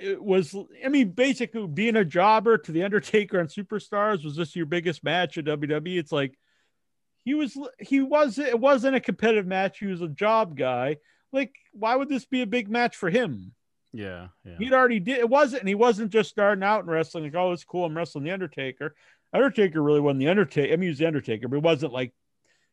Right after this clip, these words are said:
Speaker 1: you know, the star we think of today. And he was on his way down in wrestling, so why would this be a big match to him? I get why he, like, I mean, I don't really have an answer to this, but, uh,
Speaker 2: Uh,
Speaker 1: I don't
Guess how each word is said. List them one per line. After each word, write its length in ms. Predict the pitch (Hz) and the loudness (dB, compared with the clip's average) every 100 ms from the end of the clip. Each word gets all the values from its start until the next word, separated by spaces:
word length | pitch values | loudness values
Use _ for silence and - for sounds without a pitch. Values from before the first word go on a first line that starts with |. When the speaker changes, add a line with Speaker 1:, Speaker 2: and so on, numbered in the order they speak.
| _ _ _ | _ _ _
Speaker 1:
you 120 | 180 | 4
know, 80 | 165 | 4
the 80 | 120 | 2
star 360 | - 196 190 160 | 2 4 6 6
we 100 | 143 | 2
think 240 | 156 143 | 0 2
of 160 | 135 - | 0 0
today. 520 | 143 151 147 175 151 _ _ _ - | -2 0 2 0 -4 _ _ _ 0
And 400 | 170 175 160 - _ _ | 4 4 4 -4 _ _
he 180 | - 196 | -6 -2
was 180 | 269 233 | 0 4
on 180 | 226 185 | 4 2
his 160 | 160 | 0
way 320 | 170 165 156 - - | 2 2 2 -2 -6
down 480 | 170 180 254 269 226 | -2 2 4 4 2
in 120 | 160 131 | 0 -2
wrestling, 400 | 123 - 180 180 | -2 -4 -8 -8
so 140 | 226 | -4
why 180 | 233 262 | 0 0
would 140 | 269 | 0
this 160 | 269 - | -4 -4
be 160 | 247 247 | -4 -2
a 40 | |
big 160 | 247 233 | -4 -4
match 360 | 254 240 - | -4 -6 -10
to 80 | 120 | -16
him? 240 | 110 117 - | -14 -16 -2
I 140 | 262 | 0
get 220 | 247 247 196 | 2 0 2
why 260 | 208 196 | 4 4
he, 240 | 175 160 - 143 | 2 -4 -10 -12
like, 340 | 151 135 - | -10 -8 -10
I 260 | 101 107 104 | -12 -12 -12
mean, 180 | 107 | -10
I 40 | 113 | -10
don't 140 | 120 | -10
really 200 | 123 123 | -8 -8
have 100 | 117 | -8
an 80 | 107 | -8
answer 360 | 120 123 - 110 | -8 -10 -12 -18
to 80 | 101 | -16
this, 280 | 101 104 - | -16 -16 -14
but, 120 | 117 - _ _ _ _ _ | -14 -14 _ _ _ _ _
uh, 20 | 135 | -4
Speaker 2:
Uh, 180 | 143 | -2
Speaker 1:
I 40 | |
don't 120 | 233 | -2